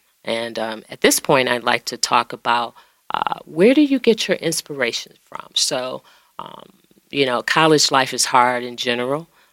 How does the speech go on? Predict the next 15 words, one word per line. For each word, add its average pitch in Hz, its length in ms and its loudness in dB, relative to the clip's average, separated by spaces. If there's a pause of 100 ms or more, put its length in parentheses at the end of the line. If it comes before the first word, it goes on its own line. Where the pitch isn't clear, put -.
(140)
Um, 117 320 0
you're 120 200 -2
at 117 220 4
a, 113 260 -6 (440)
you 117 100 -12
know, 117 360 -14
a - 80 -14
top 123 320 -2
ten 123 300 -8
school, 127 720 -8 (380)
uh, 120 540 -2 (120)
you - 140 -10
know, 127 180 -6
so 131 240 0
where 165 760 2